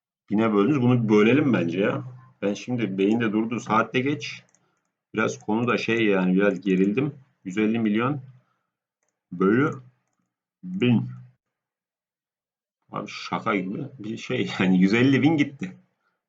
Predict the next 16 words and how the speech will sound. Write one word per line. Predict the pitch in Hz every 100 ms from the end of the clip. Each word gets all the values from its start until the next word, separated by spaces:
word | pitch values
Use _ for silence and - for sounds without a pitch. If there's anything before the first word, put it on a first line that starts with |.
| -
Bir |
günde | 98 95 101 139
binde | 110 113 113
bir | 113 117 -
komisyon | 101 98 - 123
yapıyorsunuz. | 127 95 -
On | 131 156
binde | 131 104 95
bir |
yapıyorsanız | 95 92 - - 156 180 -
bakın | 107 101 139 156 _ _ _ _ _ -
sıfır | - _ 104
sileceğiz. | 104 90 113 135 - - _ _ _ _ _ _ _ _ -
Ha, | 95
bölü | 101 113
on. | 120 104 90